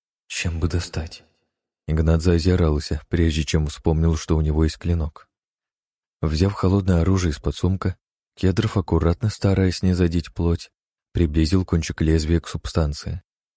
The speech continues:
Испускающая золотой свет, она походила на капли жидкого золота,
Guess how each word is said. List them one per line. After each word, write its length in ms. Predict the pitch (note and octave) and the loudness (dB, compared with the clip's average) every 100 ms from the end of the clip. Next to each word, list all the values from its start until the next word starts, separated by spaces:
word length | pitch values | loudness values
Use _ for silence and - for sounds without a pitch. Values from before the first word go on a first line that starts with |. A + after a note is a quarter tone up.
| _ _ _ _ _ | _ _ _ _ _
Испускающая 720 | D2 - F2+ - A2 G#2 G2+ | -4 -2 -2 0 2 2 0
золотой 420 | F#2 F#2 F2 F#2+ | 2 2 2 0
свет, 520 | F2 E2+ F2 F2+ - _ _ _ _ | 0 0 0 -2 -6 _ _ _ _
она 220 | C#2+ E2 | -2 0
походила 520 | F#2 A2+ G2 F2 G2 G2+ | 0 -2 0 2 2 2
на 120 | F2+ | 0
капли 360 | - - G2 | -2 -2 0
жидкого 420 | E2+ F2+ - F#2 E2 | 2 0 0 0 2
золота, 500 | F#2 E2+ D2+ - | 2 0 -2 -6